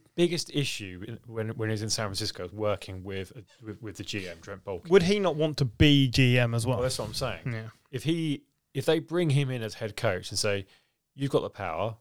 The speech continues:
Speaker 1: we want you to bring in a G M, but, you know, the, over things like player personnel, you're, you've got the final vote," which is what I, I've always felt that's what happens in San Francisco now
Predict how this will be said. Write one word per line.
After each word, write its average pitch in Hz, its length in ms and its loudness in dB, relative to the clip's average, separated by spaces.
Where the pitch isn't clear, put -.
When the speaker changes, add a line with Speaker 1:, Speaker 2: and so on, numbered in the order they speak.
Speaker 1:
we 113 80 -14
want 139 220 -6
you 139 80 -10
to - 120 -10
bring 165 240 -4
in 135 120 -2
a 95 80 -12
G 92 260 -8
M, 127 300 -4
but, 113 200 0
you 123 100 -10
know, 87 120 -6
the, 101 300 -2
over 127 300 0
things 127 300 -6
like 113 200 -4
player 110 260 0
personnel, 107 760 -2
you're, 107 360 0
you've 127 260 -4
got - 200 -4
the 110 80 -14
final 101 320 -4
vote," 95 280 0
which 123 200 -4
is 110 80 -8
what 147 200 4
I, 113 180 2
I've - 180 -8
always 123 280 2
felt 113 340 -4
that's - 260 -8
what - 140 -4
happens 107 340 -8
in 107 60 -6
San 104 180 -2
Francisco 95 340 -8
now 107 580 -2